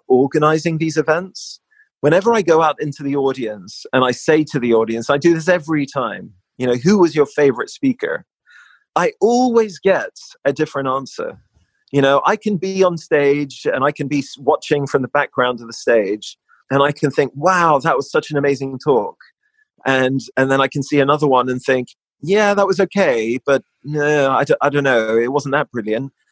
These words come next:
Then I go out into the audience and I go and talk to them during the breaks.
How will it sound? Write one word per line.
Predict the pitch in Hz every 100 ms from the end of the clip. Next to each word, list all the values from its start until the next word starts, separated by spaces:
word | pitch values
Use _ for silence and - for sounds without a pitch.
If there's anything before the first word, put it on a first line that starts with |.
| _ -
Then | 208
I | 208
go | 196 185
out | 180 165
into | 165 156
the | 143
audience | 156 131 123 175 -
and | 156
I |
go | 139 143
and | 139
talk | 160 151 -
to |
them | 123 123
during | 117 131 131
the | 117
breaks. | 147 139 104 - -